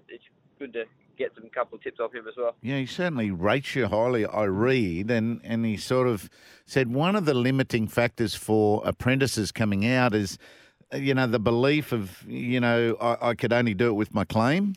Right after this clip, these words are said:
Speaker 2: but that's not the case. Uh, uh, are you ready for that?
Speaker 1: Yeah, you just gotta work harder, I suppose, and you gotta just keep the sport and ride good week in, week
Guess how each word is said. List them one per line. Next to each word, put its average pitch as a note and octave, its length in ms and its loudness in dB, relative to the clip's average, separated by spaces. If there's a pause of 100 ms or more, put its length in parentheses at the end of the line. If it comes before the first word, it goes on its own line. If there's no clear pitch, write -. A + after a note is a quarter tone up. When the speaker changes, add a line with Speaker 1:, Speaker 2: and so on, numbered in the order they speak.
Speaker 2:
but A#2 300 2
that's A#2 320 -2
not C3 260 0
the G#2 80 -4
case. D3+ 540 -2 (100)
Uh, B2+ 160 0
uh, B2+ 160 -4 (260)
are A2 60 -6
you C#3 180 -2
ready C#3+ 240 0
for C#3+ 120 -6
that? E3+ 220 -2 (1600)
Speaker 1:
Yeah, G3+ 280 2 (100)
you G3 120 -20
just F3+ 160 -20
gotta A#2 160 -10
work A#2 320 -12
harder, C3 240 -6
I B2+ 160 -8
suppose, B2+ 400 -8
and B2 120 -20
you B2+ 80 -20
gotta B2+ 260 -12
just - 160 -20
keep - 160 -14
the A#2+ 140 -18
sport C3 340 -2
and B2+ 100 -16
ride B2+ 320 0
good B2 180 -12
week B2+ 220 -6
in, B2+ 100 -14
week A#2+ 200 -6